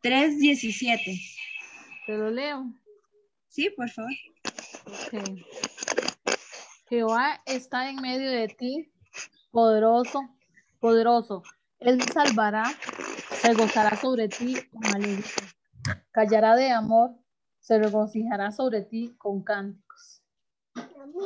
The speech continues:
Speaker 1: En los momentos más difíciles que estamos pasando,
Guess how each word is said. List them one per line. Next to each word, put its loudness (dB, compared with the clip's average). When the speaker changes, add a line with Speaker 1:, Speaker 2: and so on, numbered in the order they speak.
Speaker 1:
En 2
los 4
momentos 6
más 8
difíciles 2
que -6
estamos -6
pasando, -2